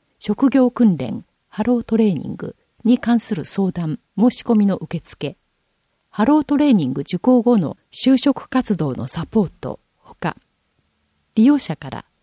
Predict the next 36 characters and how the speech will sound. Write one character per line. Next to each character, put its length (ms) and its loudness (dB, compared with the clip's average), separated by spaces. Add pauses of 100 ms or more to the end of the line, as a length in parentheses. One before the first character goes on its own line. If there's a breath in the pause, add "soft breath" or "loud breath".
(540)
女 120 0
性 220 4
の 100 4
イ 120 2
ラ 100 -2
ス 180 -8
ト、 200 -6 (580)
大 240 4
学 220 4
を 100 6
中 200 2
退 260 0
し、 360 -6
初 280 0
め 100 4
て 100 -2
の 120 -2
就 200 2
活 300 -4
で 180 0
右 280 2
も 120 6
左 300 2
も 140 6
わ 120 2
か 120 -4
ら 80 4
な 120 4
い 120 -4
状 180 -2
態 200 -2
を 100 -2
伝 300 -2
え 40 -2
る 140 -6
と、 260 -6